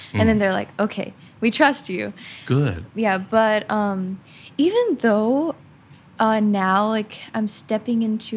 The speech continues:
Speaker 1: that realm a little bit, people don't s-, people don't see me as sexy at all. I've never heard anyone say it at all. Maybe it's my face. Maybe I look very
Speaker 2: Uh-huh.
Speaker 1: young. Or maybe it's my, like, personality.
Speaker 2: Uh-huh.
Speaker 1: But even though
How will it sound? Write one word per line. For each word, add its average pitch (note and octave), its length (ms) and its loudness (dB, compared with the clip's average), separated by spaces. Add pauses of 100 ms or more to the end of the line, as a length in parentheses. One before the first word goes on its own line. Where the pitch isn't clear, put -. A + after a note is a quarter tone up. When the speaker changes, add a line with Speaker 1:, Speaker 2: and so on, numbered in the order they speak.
(140)
Speaker 1:
that G3 160 0 (200)
realm G3+ 300 0 (280)
a - 0 - (100)
little C#4 200 2 (120)
bit, D4+ 180 0 (720)
people A4 180 4 (120)
don't E4 220 -2
s-, - 100 -8 (300)
people G4 240 2
don't B3 220 -2
see A#3+ 160 0 (120)
me E3 100 -2 (680)
as A#3+ 60 2 (120)
sexy A3+ 300 0 (120)
at A#3 140 2
all. G3+ 200 4 (360)
I've D4+ 180 4
never F4 200 4
heard D4+ 200 4
anyone C4 220 4 (160)
say A3+ 120 4 (200)
it - 80 0 (480)
at C#4+ 120 4
all. A#3 140 4 (400)
Maybe D#4+ 220 4
it's - 140 -2 (100)
my B3 60 2 (120)
face. A3 260 -2 (200)
Maybe A#3+ 160 2 (120)
I - 20 4 (100)
look G3+ 160 -4 (400)
very D#3 200 4
Speaker 2:
Uh-huh. F#3 120 2
Speaker 1:
young. F#3+ 180 0 (460)
Or A#3 120 4 (100)
maybe A3+ 240 2
it's - 220 -6
my, G3+ 140 0
like, F3 100 -6 (100)
personality. G#3 680 0
Speaker 2:
Uh-huh. C3 380 0
Speaker 1:
But B3 140 2
even D#4+ 140 2 (120)
though B3+ 160 2